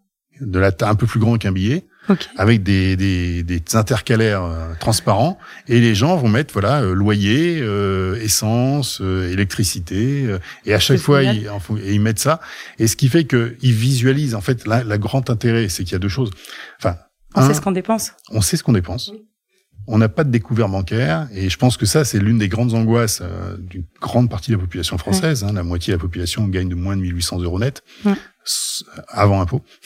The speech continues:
Speaker 1: Et donc, euh, un découvert bancaire, c'est seize pour cent. Et donc, payer seize pour cent, euh, ça compte, ça coûte. Donc, toute,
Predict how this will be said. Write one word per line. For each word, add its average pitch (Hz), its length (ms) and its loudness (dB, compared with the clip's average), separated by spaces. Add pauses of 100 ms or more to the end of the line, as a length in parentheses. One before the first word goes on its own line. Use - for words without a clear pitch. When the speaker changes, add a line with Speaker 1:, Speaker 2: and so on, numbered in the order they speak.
(840)
Speaker 1:
Et 98 100 2
donc, 120 280 4
euh, 104 320 2 (100)
un 123 120 4
découvert 113 340 0
bancaire, 104 300 -2
c'est - 100 -4
seize 98 200 -4
pour - 160 -6
cent. 131 240 -6 (180)
Et 98 100 -8
donc, 92 200 2
payer 127 260 4
seize 104 220 -2
pour - 200 -6
cent, 160 300 -2
euh, 98 720 -8
ça - 200 -2
compte, 139 280 0
ça 123 180 -8
coûte. - 260 -2 (480)
Donc, 120 260 4 (160)
toute, 180 180 0